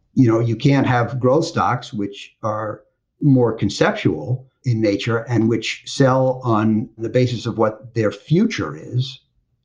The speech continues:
you can't have those soaring without a component of optimism. And what is a bubble but irrational, excessive optimism,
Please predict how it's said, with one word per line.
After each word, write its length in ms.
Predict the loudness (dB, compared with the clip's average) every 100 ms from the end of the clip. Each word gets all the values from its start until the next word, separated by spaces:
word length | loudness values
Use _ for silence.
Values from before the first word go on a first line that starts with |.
| _ _ _ _ _ _ _ 0
you 100 | 2
can't 300 | 4 4 2
have 220 | 2 2
those 400 | 2 0 -2 -10 _ -14
soaring 720 | 0 2 4 2 0 -8 -14 _ _ _ _ -6
without 600 | -2 0 0 0 -4 _ _ _ _ _ _ _ -4
a 80 |
component 480 | -2 2 2 2 0
of 80 | 0
optimism. 520 | 0 -2 -12 -14 -20 _ _ _ _ _ _ _ _ _ _ _ _ _
And 400 | -6 -4 -4 -6 _ _ _
what 240 | 0 0 2
is 140 | -2
a 60 | 0
bubble 560 | 0 2 0 -2 -4 _ _ -2
but 280 | 0 0 -2
irrational, 800 | -4 0 0 0 0 0 -2 -4
excessive 600 | -6 -4 -2 0 -2 -4 -2
optimism, 540 | -4 -2 -4 -4 -8